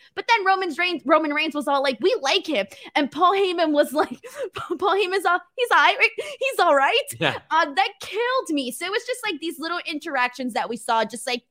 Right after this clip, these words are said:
Speaker 1: throughout this entire promo, um, that I really enjoyed. And I thought we got a lot of good that came out of it. But in terms of this, to me, was where the show peaked. Everything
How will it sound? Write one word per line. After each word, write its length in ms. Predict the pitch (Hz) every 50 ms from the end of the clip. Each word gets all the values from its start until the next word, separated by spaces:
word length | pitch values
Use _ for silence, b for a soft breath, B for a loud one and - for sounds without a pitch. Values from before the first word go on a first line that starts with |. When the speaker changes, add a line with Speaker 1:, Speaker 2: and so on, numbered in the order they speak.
| _ _
Speaker 1:
throughout 400 | 285 285 277 285 247 254 254 254
this 120 | 254 -
entire 360 | 254 247 247 262 233 214 220 220
promo, 480 | 226 - 240 226 220 226 220 220 226 B B B B B B -
um, 260 | 226 233 240 247 226
that 120 | 247 220
I 80 | - 196
really 400 | 233 202 233 240 226 226 220 214
enjoyed. 460 | 208 226 180 175 208 196 196 202 - -
And 120 | 226 220
I 80 | 220 220
thought 220 | - 240 240 233
we 60 | 233 226
got 200 | 226 220 208 208
a 60 | 196
lot 220 | 190 190 190 190
of 120 | 190 170 160 _ _ _
good 240 | - 240 220 214 190
that 120 | 214 208
came 200 | - 247 220 214
out 160 | 202 202 208
of 80 | 208 185
it. 140 | 208 202 -
But 180 | 247 247 -
in 120 | 262 277 262
terms 440 | 269 - 294 285 302 330 370 359 - - _
of 260 | 277 269 262 254 247 - _ _ _ _ _ _ _ _ _ _ _
this, 320 | 220 233 370 381 370 339 311 -
to 160 | - 370 320
me, 380 | 285 285 285 302 339 392 427 415
was 220 | 302 294 285 - 247
where 180 | 269 277 262
the 80 | 247 254
show 360 | - - - 277 240 220 220
peaked. 380 | 220 - - 226 190 170 - - -
Everything 600 | 254 262 254 240 285 320 339 330 339 349 320 320